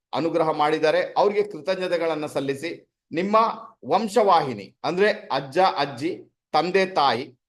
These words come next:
ಅವರನ್ನ ನೆನ್ಸ್ಕೊಳ್ಳಿ. ಅವ್ರು ಇದ್ರು ಇಲ್ಲದಿದ್ರು ಎರಡು ಕೂಡ, ಇದ್ರು ನೆನ್ಸ್ಕೊಳ್ಬೇಕು, ಇಲ್ಲದಿದ್ರು ನೆನ್ಸ್ಕೊಳ್ಬೇಕು. ಅವ್ರ ನೆನ್ಸ್-, ಅವರ ಬ್ಲೆಸ್ಸಿಂಗ್ಸ್ ಅಂತೂ ಬರುತ್ತೆ ನಿಮ್ಗೆ. ನೀವು ನೆನ್ಸ್ಕೊಂಡ ತಕ್ಷಣ ಬ್ಲೆಸ್ಸಿಂಗ್ಸ್ ಅಂತೂ ಹಂಡ್ರೆಡ್ ಪರ್ಸೆಂಟ್ ಬರುತ್ತೆ. ನೀವು ಇದನ್ನ ಪ್ರತಿದಿನ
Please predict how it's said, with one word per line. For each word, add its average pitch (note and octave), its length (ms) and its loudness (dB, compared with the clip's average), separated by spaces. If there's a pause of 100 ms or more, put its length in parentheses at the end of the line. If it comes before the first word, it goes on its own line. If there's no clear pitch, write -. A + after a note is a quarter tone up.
ಅವರನ್ನ A#3 480 2 (260)
ನೆನ್ಸ್ಕೊಳ್ಳಿ. D#3 480 -4
ಅವ್ರು G3+ 200 2
ಇದ್ರು A3 500 -2
ಇಲ್ಲದಿದ್ರು G3 720 -2
ಎರಡು A3+ 320 4
ಕೂಡ, G3+ 180 0 (360)
ಇದ್ರು D#3+ 300 -4
ನೆನ್ಸ್ಕೊಳ್ಬೇಕು, G#3 840 -2 (280)
ಇಲ್ಲದಿದ್ರು G3 480 0
ನೆನ್ಸ್ಕೊಳ್ಬೇಕು. F3 720 -6 (100)
ಅವ್ರ A3+ 220 4
ನೆನ್ಸ್-, G3 320 -6
ಅವರ A3 200 4
ಬ್ಲೆಸ್ಸಿಂಗ್ಸ್ G3+ 440 -2
ಅಂತೂ F#3+ 160 -4
ಬರುತ್ತೆ E3 320 0
ನಿಮ್ಗೆ. F#2 320 -14 (220)
ನೀವು G#3+ 120 2
ನೆನ್ಸ್ಕೊಂಡ A3 400 -2
ತಕ್ಷಣ G#3+ 320 -4
ಬ್ಲೆಸ್ಸಿಂಗ್ಸ್ G3+ 440 -2
ಅಂತೂ G3 120 -4
ಹಂಡ್ರೆಡ್ F#3 320 0
ಪರ್ಸೆಂಟ್ G3+ 280 -2
ಬರುತ್ತೆ. F#3+ 260 -2
ನೀವು F#3+ 180 -2
ಇದನ್ನ G3 220 0 (380)
ಪ್ರತಿದಿನ G#3+ 720 0